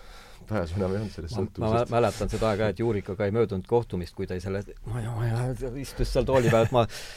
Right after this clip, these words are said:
Speaker 2: ma ei saa, ma ei saa ilma, et ma tahan seda pilli saada. Ja see ootus, see, kui üks päev, ka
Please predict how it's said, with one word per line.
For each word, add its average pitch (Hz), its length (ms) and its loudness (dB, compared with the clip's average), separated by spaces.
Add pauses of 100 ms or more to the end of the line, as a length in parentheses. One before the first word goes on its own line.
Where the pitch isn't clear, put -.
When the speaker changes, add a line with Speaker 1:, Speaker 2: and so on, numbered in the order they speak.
(200)
Speaker 2:
ma 110 80 2
ei 98 60 0
saa, 113 240 4
ma 110 100 4
ei 98 60 0
saa 123 160 8
ilma, 113 260 4
et - 140 -8 (100)
ma 117 140 0
tahan 123 180 6
seda 110 160 6
pilli 110 300 2
saada. 113 240 6 (640)
Ja 104 180 -4
see 110 80 6
ootus, 127 460 6
see, 104 240 0
kui 131 180 4
üks - 220 -10
päev, 120 260 4
ka 120 140 2